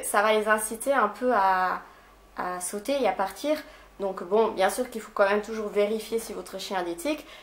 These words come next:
Néanmoins, j'ai trouvé que de, de vous, que de vous mettre... Ah, j'arrive plus à parler. Néanmoins, j'ai trouvé que de vous mettre, euh, cette courte petite vidéo de com-, que je vous explique de comment...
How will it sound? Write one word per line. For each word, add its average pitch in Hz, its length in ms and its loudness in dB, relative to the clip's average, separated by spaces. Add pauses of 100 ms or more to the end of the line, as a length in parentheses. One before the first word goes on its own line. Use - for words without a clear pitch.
(140)
Néanmoins, 208 560 6
j'ai 226 140 -2
trouvé 196 400 -2
que - 160 -12
de, 175 640 -4
de 175 60 -10
vous, 180 280 -6 (100)
que 208 120 -6
de 208 120 0
vous 220 400 0
mettre... 214 440 2 (140)
Ah, 494 640 8
j'arrive 180 180 -6
plus 247 120 0
à - 20 4
parler. 180 280 0 (460)
Néanmoins, 269 320 8
j'ai 302 100 -4
trouvé 262 220 0
que 269 100 -2
de 226 100 0
vous 220 180 0
mettre, 233 460 2 (100)
euh, 190 580 4
cette 202 220 -4 (280)
courte - 280 -8
petite 208 320 -10
vidéo 202 480 2
de 202 80 -4
com-, 196 400 0
que 208 80 -8
je 196 80 -8
vous 190 180 -10
explique - 460 -12 (100)
de 180 80 -10
comment... 226 540 0